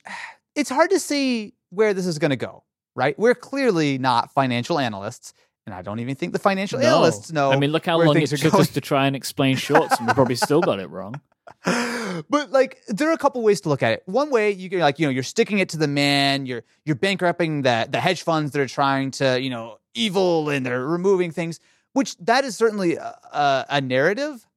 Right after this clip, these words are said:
Speaker 1: I tend to think that some short selling is actually a good thing. Maybe not excessive, crazy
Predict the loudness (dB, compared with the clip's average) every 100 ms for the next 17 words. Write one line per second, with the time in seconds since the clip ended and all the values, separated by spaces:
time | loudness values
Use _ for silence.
0 | _ 2 2 2 0 -2 -2 -2 -4 -2
1 | 0 0 -4 -2 0 0 -2 -4 -4 -2
2 | -2 -2 -2 -4 -6 -10 -10 -10 -10 -4
3 | -4 -4 -6 0 0 0 0 0 -2 -10
4 | -8 -8 -8 -12 -20 -8 -4 -4 -6 -8
5 | -10